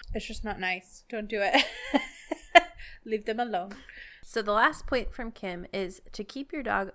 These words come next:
Speaker 2: on the trail. So even if you're in, in an off-leash area, if there is a trail of some sort, keep your dog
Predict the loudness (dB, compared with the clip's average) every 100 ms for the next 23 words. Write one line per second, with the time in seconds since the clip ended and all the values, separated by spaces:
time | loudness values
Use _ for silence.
0 | -4 -4 -4 -10 -8 -8 -8 -10 -6 -4
1 | -4 -4 -6 -4 0 0 -2 -8 -18 -6
2 | -2 -2 -4 4 4 4 -4 -4 -2 -2
3 | -6 -4 -2 2 0 2 0 2 0 0
4 | -2 -4 -6 -4 -2 -2 -4 -6 -6 -4
5 | -4 -4 -8 -4 0 -2